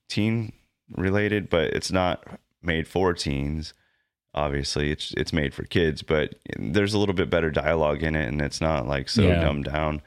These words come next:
Speaker 1: where,
Speaker 2: Yeah.
Speaker 1: you know, you know, you, there's more context you have to understand in the meet, in the
Speaker 2: Right.
Speaker 1: shows, and, you know.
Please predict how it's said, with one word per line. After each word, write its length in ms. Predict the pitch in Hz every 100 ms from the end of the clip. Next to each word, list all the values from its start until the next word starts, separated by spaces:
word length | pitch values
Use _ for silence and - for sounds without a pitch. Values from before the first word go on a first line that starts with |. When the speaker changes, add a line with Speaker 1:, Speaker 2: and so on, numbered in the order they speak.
| - _ _ _ _
Speaker 1:
where, 360 | 73 71 69 69
Speaker 2:
Yeah. 100 | 101 90
Speaker 1:
you 60 | 67
know, 180 | 71 73 -
you 120 | 73
know, 140 | 71
you, 300 | 67 65 85 - -
there's 260 | 90 85
more 380 | 87 82 78 78 -
context 580 | - 82 78 71 - 80
you 60 |
have 120 | 76 -
to 200 | 73 67 -
understand 640 | 80 78 76 - 76 76
in 100 | 76
the 80 | 73
meet, 260 | 76 76 -
in 140 | 73 73
the 320 | 69 67 64 -
Speaker 2:
Right. 100 | 95
Speaker 1:
shows, 400 | 87 80 76 73
and, 220 | 73 69 76
you 100 | 69
know. 220 | 64